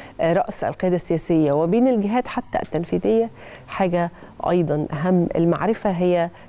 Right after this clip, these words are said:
التي تقوي الإنسان، يعني ما فيش حد بياخد قوة أو ثبات على رأيه إلا بالمعرفة.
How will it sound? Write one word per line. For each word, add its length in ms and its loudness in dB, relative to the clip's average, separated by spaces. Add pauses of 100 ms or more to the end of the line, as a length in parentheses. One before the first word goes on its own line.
(120)
التي 340 2
تقوي 500 0
الإنسان، 580 -4
يعني 260 0
ما 60 2
فيش 180 -2
حد 280 -2
بياخد 400 0 (120)
قوة 340 0
أو 640 0 (400)
ثبات 340 0
على 220 -2
رأيه 320 2
إلا 200 2
بالمعرفة. 580 -2